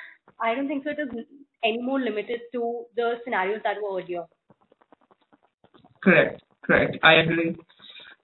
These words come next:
Speaker 2: So, uh, now let's wrap up on some conclusions and now, you know, understand what we have discussed because there's a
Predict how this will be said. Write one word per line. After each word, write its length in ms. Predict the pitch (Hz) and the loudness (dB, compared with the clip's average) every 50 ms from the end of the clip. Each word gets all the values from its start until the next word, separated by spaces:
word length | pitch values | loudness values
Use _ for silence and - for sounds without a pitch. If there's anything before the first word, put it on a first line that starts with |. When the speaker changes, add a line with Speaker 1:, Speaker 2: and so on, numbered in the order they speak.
| _ _ _ - - | _ _ _ -2 6
Speaker 2:
So, 320 | - 233 233 - 180 - _ _ - 165 - - - | 8 10 10 10 6 4 _ _ -6 -6 -4 2 8
uh, 340 | - 156 156 156 160 160 160 - | 10 10 10 10 8 4 6 8
now 200 | 185 180 196 214 | 10 10 10 10
let's 240 | 226 240 - - - - | 10 8 6 4 2 4
wrap 240 | 180 170 165 - - | 8 8 8 8 8
up 300 | 165 - - - - _ - | 6 6 4 4 -2 _ -2
on 160 | 156 175 170 - | 0 0 2 4
some 160 | - 170 175 165 | 4 4 4 6
conclusions 580 | 175 160 160 156 151 147 147 160 208 233 - - _ - 381 359 _ - _ _ _ _ - | 2 2 2 0 -2 -4 0 0 0 -2 -2 -8 _ -18 -20 -20 _ -20 _ _ _ _ 2
and 240 | - 156 160 156 156 | 4 6 6 6 6
now, 400 | 160 160 156 156 156 156 160 160 - 226 - - | 4 4 4 4 2 0 -2 -4 -6 -8 -6 -2
you 80 | 160 | 0
know, 260 | 147 143 139 151 151 - - - | 0 0 0 -2 -4 -8 -4 -2
understand 540 | 156 160 160 156 - - 165 156 165 160 160 | -2 0 0 -2 0 4 6 6 6 6 4
what 120 | 160 160 | 4 6
we 100 | 180 170 | 6 6
have 160 | 165 165 160 156 | 6 6 6 4
discussed 200 | 156 156 - _ _ - | 0 -2 -6 _ _ -6
because 240 | - 160 175 170 165 | 2 4 6 6 8
there's 160 | 175 180 180 | 8 8 10
a 140 | 185 170 160 | 10 10 10